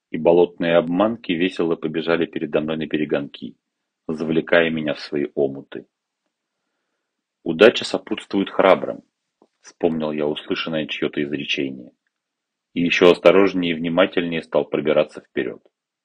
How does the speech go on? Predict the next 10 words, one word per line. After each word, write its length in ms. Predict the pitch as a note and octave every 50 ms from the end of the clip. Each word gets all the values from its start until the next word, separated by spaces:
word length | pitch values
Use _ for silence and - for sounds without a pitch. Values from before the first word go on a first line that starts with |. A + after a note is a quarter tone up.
| _ _ _ _ _ _ _ _ _ _ _ _ _ _ _ _ _ _ _ -
Но 100 | F#2+ F#2+
тиски 320 | - A2+ G#2 - - B2
кошмара 540 | A2+ - G#2+ - - - G#2+ A2 G#2+ G#2 G2+
и 40 | F#2+
страхов 520 | - - - G#2 A2 - - - - -
уже 160 | F2+ F#2 F#2+
разжались 600 | F#2+ F#2 F2+ E2+ E2 E2 G2 G#2 E2+ D2 - - -
на 80 | C#2+
моём 220 | C#2 C2+ C2+ C2+ -
сердце. 520 | - - C2+ B1+ - _ _ _ _